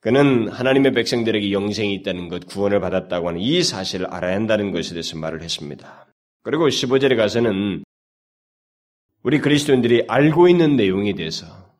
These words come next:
뭡니까? 우리가 구하는 것, 주의 뜻대로 구하는 것에 대해서 주님께서 주신다라는 것, 그것을 우리가 안다라는 것이죠. 우리가 알고 있는 그 내용에 대해서 말을 했습니다. 이제 그는 계속해서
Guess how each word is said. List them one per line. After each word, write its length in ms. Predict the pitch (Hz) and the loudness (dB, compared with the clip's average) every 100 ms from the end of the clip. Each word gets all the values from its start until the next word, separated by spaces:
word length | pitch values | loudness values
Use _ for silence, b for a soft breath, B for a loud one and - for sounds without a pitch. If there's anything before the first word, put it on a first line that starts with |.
| - | -12
뭡니까? 720 | 104 110 131 123 135 170 170 _ _ _ | -6 -2 -4 -6 -12 -14 -20 _ _ _
우리가 300 | - 151 165 | -8 -2 -2
구하는 380 | - 143 151 147 | -2 0 2 2
것, 140 | 95 87 | -2 -4
주의 220 | 156 175 | -4 -2
뜻대로 460 | 220 220 214 202 | -6 0 4 4
구하는 280 | 202 113 127 | 2 0 0
것에 220 | 113 107 | -2 -2
대해서 300 | 101 95 147 | -4 -4 -8
주님께서 680 | 151 117 113 113 - 147 180 - _ _ _ _ _ _ _ | -2 0 2 0 -4 -8 -10 -16 _ _ _ _ _ _ _
주신다라는 760 | 123 117 190 208 - 71 73 | -8 -4 -4 -4 -10 -12 -14
것, 200 | 76 - _ _ _ _ | -16 -20 _ _ _ _
그것을 240 | 170 190 147 | -2 0 -2
우리가 280 | 98 98 | -2 -4
안다라는 460 | 82 82 85 85 82 | -6 -6 -6 -6 -8
것이죠. 400 | 80 - 135 185 b b | -12 -12 -14 -16 b b
우리가 200 | 175 180 | -2 0
알고 300 | 117 135 151 | 2 2 2
있는 300 | 139 127 120 | 2 2 0
그 60 | 101 | 0
내용에 460 | 90 85 101 98 87 | -2 0 0 0 -2
대해서 260 | 82 87 | -6 -8
말을 260 | 80 82 80 | -8 -8 -8
했습니다. 520 | 82 85 71 - _ _ _ _ _ _ _ _ _ | -12 -16 -16 -18 _ _ _ _ _ _ _ _ _
이제 240 | 101 127 190 | -4 0 2
그는 440 | 151 165 156 131 | 4 4 4 2
계속해서 1000 | - 98 107 214 220 123 107 117 190 - | -2 -4 0 0 0 -4 -4 -6 -6 -14